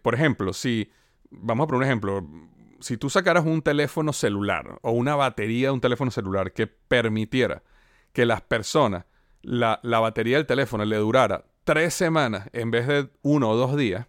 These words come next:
como es en la actualidad, si la diferencia es tan grande, no necesitas entrar al, al, al ramo emocional, porque tú simplemente dices, "Mira, con que tú compras esta batería, la, eh, tu celular va a durar, en vez de dos días, va a durar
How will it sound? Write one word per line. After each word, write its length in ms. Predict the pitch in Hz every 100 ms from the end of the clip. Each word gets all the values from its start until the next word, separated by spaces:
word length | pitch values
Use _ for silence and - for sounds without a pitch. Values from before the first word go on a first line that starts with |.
| _
como 220 | - 110
es 60 | 113
en 60 |
la 60 | 131
actualidad, 500 | - 131 156 110 - _ _ _ _ _
si 140 | - 147
la 100 | 143
diferencia 420 | 135 160 180 135
es 160 | -
tan 260 | - 175 190
grande, 460 | 175 165 113 101 -
no 180 | - 160
necesitas 480 | 175 170 - 175 120
entrar 300 | 113 131 127
al, 200 | 104 104
al, 160 | 120 120
al 120 | 117 117
ramo 240 | 110 113
emocional, 480 | 120 110 95 64 -
porque 200 | 131 135
tú 120 | 135
simplemente 520 | 165 175 180 185 139
dices, 260 | 123 120 123
"Mira, 220 | 127 98 - _ _ _ _ -
con 120 | 131
que 120 | 131
tú 100 | 139
compras 260 | 196 196 202
esta 140 | 190
batería, 500 | 185 185 226 127 90 _ _ _ -
la, 380 | 123 123 120 127
eh, 80 | 123
tu 140 | 120
celular 460 | 135 127 202 135 -
va 180 | 117 120
a 40 |
durar, 320 | 147 131 101 -
en 180 | 117
vez 200 | 120 117
de 200 | 107 98 - _ _ _ _ _ _ _
dos 240 | 147 147 202
días, 300 | 262 302 180
va 220 | 120 127
a 20 |
durar 440 | 120 127 123 131